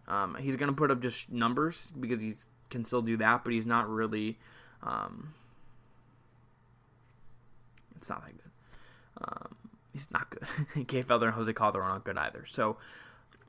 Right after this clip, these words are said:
Pelicans, if they were to, if they really liked Boogie, yeah, but that's, that's interesting as well. Um, twenty-seven years old today, Boogie Cousins too, so he's getting into his prime, and, um, so if he's your, he,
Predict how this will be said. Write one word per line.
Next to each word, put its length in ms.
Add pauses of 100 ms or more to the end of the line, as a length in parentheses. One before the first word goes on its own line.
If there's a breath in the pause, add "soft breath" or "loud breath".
(280)
Pelicans, 440
if 200
they 120
were 140
to, 80
if 140
they 140
really 220
liked 200
Boogie, 420
yeah, 380
but 200
that's, 600
that's 220
interesting 420
as 100
well. 320
Um, 200
twenty-seven 480
years 140
old 140
today, 180
Boogie 280
Cousins 340
too, 220
so 280 (680 loud breath)
he's 180
getting 260
into 120
his 120
prime, 440
and, 440
um, 300 (140)
so 140
if 100
he's 260
your, 140
he, 140